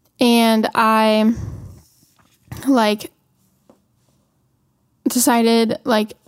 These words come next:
Dawson was trying to ask me, like, what I thought of the message. Tr-, like, he was, like, trying to, like, encourage me to, like, lean into Jesus 'cause he thought the message was really good and that it fit, like, really well with what,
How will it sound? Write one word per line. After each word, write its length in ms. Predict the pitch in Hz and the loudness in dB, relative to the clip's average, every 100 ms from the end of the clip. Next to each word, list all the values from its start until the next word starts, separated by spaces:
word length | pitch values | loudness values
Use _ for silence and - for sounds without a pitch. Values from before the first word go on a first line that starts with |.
| - | -2
Dawson 340 | 214 226 240 | 0 0 0
was 120 | 226 | 0
trying 180 | - 214 | 0 -2
to 60 | - | 0
ask 240 | 208 - | -2 -2
me, 100 | 214 | -2
like, 220 | 208 202 | 0 0
what 140 | 202 190 | -2 -2
I 80 | |
thought 280 | 220 - 202 | -2 -2 -2
of 80 | 202 | -2
the 80 | 202 | -2
message. 720 | 202 262 - 262 240 240 - | 0 0 0 0 2 0 -4
Tr-, 120 | - - - | -8 -12 -4
like, 200 | 214 214 | -2 -2
he 100 | 220 | -2
was, 140 | 214 | -2
like, 180 | 208 - | -4 -4
trying 280 | - 202 196 | -4 -2 -2
to, 60 | 202 | -2
like, 200 | 202 214 | -2 -2
encourage 540 | 214 - 208 202 - | -4 -2 -2 -2 -2
me 100 | 208 | -4
to, 120 | 214 | -2
like, 200 | 208 196 - - - - - | -2 -2 -6 -18 -18 -10 -2
lean 200 | 240 233 | 0 2
into 240 | 226 220 | 2 0
Jesus 440 | 214 233 233 233 | 0 0 2 0
'cause 200 | - 226 | 0 -2
he 120 | 226 214 | 0 0
thought 240 | 208 208 | 0 -2
the 60 | 208 | -2
message 400 | 202 220 202 220 | -2 -2 -2 -2
was 200 | 220 220 | -2 0
really 260 | 202 196 | 0 0
good 340 | 202 208 208 208 | 0 0 2 2
and 140 | 202 | 0
that 180 | 190 202 | 0 -2
it 80 | - | -6
fit, 420 | - 214 208 - | -4 0 0 -2
like, 380 | 240 254 202 220 | -2 0 0 -2
really 300 | 214 208 208 | -2 0 2
well 300 | 202 196 196 | 2 2 0
with 160 | 208 | -2
what, 300 | - 196 - | 0 0 -2